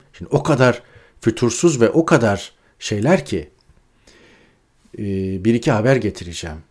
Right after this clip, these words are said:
K H K'lar üç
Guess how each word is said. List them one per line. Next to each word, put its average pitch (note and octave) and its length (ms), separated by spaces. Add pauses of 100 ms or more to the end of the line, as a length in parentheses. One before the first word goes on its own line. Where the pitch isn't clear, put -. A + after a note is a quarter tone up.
(4000)
K C3+ 240
H D3 180
K'lar - 1600
üç G3 500